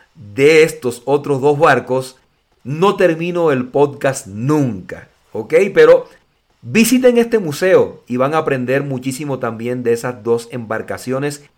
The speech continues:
y lo que hay allí dentro, porque también recorres, entras a estas dos embarcaciones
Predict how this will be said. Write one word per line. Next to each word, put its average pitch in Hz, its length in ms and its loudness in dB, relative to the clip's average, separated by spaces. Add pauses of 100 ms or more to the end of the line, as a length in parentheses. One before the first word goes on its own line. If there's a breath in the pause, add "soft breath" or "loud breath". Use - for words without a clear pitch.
(100)
y 143 140 -6
lo 117 200 2
que 110 140 -4
hay 123 160 0
allí 120 240 -2
dentro, 127 400 -2
porque 101 260 -10
también 117 560 -8 (380 soft breath)
recorres, 117 960 2
entras 139 500 -4
a 110 60 -8
estas 127 260 -8
dos 131 160 -4
embarcaciones 139 920 -4